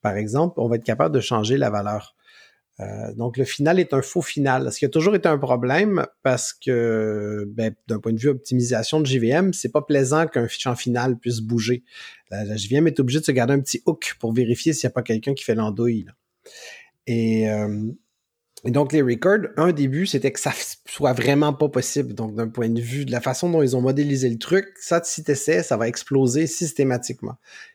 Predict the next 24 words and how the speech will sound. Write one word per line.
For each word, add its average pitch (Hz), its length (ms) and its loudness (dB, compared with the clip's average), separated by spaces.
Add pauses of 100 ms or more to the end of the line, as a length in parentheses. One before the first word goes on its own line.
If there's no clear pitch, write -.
(180)
Et, 98 340 -6
mais 104 160 -8
par, 101 160 -8 (220)
mais - 340 -12
par - 180 -8
contre, 160 200 0
c'est 131 80 2
vrai 135 80 4
que 139 60 -4
ça 117 100 2
leur 107 180 2
permet 123 240 2
des 123 180 2
optimisations, 107 840 0
genre 92 320 -2
du 92 260 -4
unstack, 113 640 0
euh, 92 340 -8 (840)
euh, 90 320 -4 (100)
voyons, 95 280 -6 (240)
allocation, 123 760 0 (960)
euh, 92 120 -8 (100)
qui - 120 -4
veut, 95 460 -2